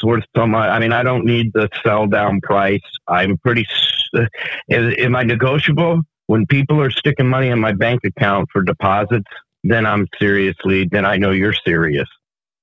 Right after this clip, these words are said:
Um, but, you know, I wanna sell. I, I'm boxing up. I'm ready to leave at this point, probably by June first,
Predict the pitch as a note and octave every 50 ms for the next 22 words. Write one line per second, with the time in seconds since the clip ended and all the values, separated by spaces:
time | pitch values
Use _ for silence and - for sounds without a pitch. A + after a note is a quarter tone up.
0 | _ _ _ _ _ - D2 D2 D2 C#2+ D2+ D2+ - - - _ _ _ _ _
1 | - F2+ F2 F2 E2+ - _ _ _ - - - F#2+ E2+ E2 E2+ E2 - - -
2 | B2+ - A2 G#2 A#2 B2+ C3 C#3+ - - - A#2+ A2 G#2+ A2 G#2+ A#2 - - -
3 | - _ _ - - A2 G#2 F2 F#2 F2 F#2+ G2+ G#2 G2 E2 - - A#2+ B2+ A#2
4 | - - C3 A#2+ A2 G#2+ G2+ G2+ G2 - - - A2 A2+ A#2 A#2 A#2 A#2 A2+ A2+
5 | G#2 A2 G2 G2+ G#2+ G#2+ A2 G#2+ G2+ - A2 G2+ F2 - A#2+ A2+ - - - A#2
6 | A2 G#2+ G#2 E2 - - G2 G#2 G2+ G#2+ G2 G2 G#2 G#2+ F#2+ E2+ F#2+ F#2+ F#2+ F#2
7 | F2+ E2 - - G#2 G#2 G2+ F#2+ - - - A2+ G2 F#2+ F#2+ F#2 - -